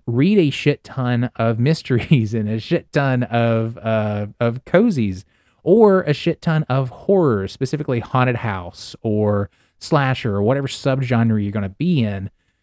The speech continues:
Just go ahead and get familiar with that by reading the books. But Plotter also has templates. And this isn't a cookie cutter thing. You're not stealing anything. This isn't A I. This isn't anything that would affect your voice with a story.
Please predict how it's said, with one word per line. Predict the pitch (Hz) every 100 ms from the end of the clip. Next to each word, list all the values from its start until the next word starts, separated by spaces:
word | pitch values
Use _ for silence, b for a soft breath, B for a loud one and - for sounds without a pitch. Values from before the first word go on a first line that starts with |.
| _ _
Just | 190 185
go | - 190
ahead | 185
and | 180 135
get | 160
familiar | - 131 131 156
with | 135 117
that | 92
by | 104
reading | 107 110 104
the | 95
books. | 113 156 113 - - _
But | 185 185 123 - _ _ _ _ _ _ _ _ _ _ _ _ _ _ _ _
Plotter | 160 175 214 -
also | 127 175 - 139
has | 101 104 139 -
templates. | - 180 - 87 - - - _ _ _
And | 131 139
this | 156
isn't | 160 160 185
a |
cookie | 185 - 160 156
cutter | 151 143
thing. | 135 123 101
You're | 101
not | 120 -
stealing | - - 131 139
anything. | 127 127 - 120
This | 113 107
isn't | 98 120
A | 110 120
I. | 123 120
This | 113 -
isn't | 107 120
anything | 113 120 - 120 117 - _ _ _ _ _ _ -
that | 131 123
would | 123 117
affect | - 131 -
your | 127 117
voice | 117 113 -
with | 113
a |
story. | - - 160 131 101